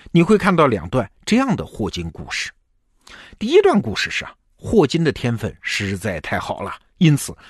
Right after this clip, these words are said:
他的选择太多了。而渐冻症呢，把其他危险的门啊，都提前给他关上了，只留下了这一道学术研究的门。这本来最适合他，但是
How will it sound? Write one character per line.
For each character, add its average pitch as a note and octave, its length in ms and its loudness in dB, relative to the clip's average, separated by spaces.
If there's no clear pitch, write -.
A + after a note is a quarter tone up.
他 - 140 -2
的 C#3 80 0
选 G#2 320 0
择 G2 200 -6
太 G#2 220 -4
多 A2 280 4
了。 A#2+ 100 -6
而 C#4+ 140 4
渐 E4 200 4
冻 C#4+ 200 4
症 D#4+ 180 2
呢， B3+ 100 -2
把 C#4+ 200 4
其 C#4+ 280 2
他 D4 240 4
危 C4+ 220 4
险 D3 200 2
的 G#2+ 100 0
门 A2+ 200 -2
啊， C3+ 160 0
都 D4+ 220 4
提 E4 420 4
前 F#3+ 280 2
给 C3+ 160 2
他 A2+ 100 0
关 G2 240 0
上 - 200 -2
了， - 120 -20
只 D#3+ 260 4
留 B2+ 240 6
下 - 140 2
了 G3+ 100 4
这 C#3+ 140 0
一 B2 220 -2
道 - 200 0
学 F#2+ 400 -2
术 F#2 280 -8
研 F2 280 -4
究 F#2+ 220 0
的 - 80 -6
门。 D#2 160 -10
这 A#3 140 6
本 A2+ 260 2
来 A2+ 140 4
最 B3+ 260 4
适 - 180 4
合 F#2+ 200 0
他， - 160 -8
但 C3 160 2
是 - 180 -2